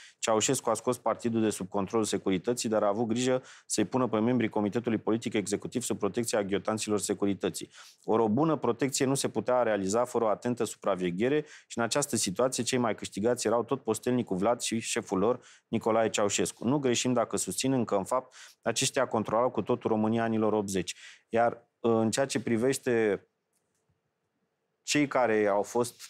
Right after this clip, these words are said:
au făcut parte din securitatea statului, aici îl contrazic pe, pe Cosmin Popa. Eu nu cred că au fost numai submediocrii violenți, pentru că altfel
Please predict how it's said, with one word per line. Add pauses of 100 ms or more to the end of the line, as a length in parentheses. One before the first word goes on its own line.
au
făcut
parte
din
securitatea
statului,
aici
îl
contrazic
pe, (420)
pe
Cosmin
Popa. (280)
Eu
nu
cred
că
au
fost
numai
submediocrii
violenți, (320)
pentru
că
altfel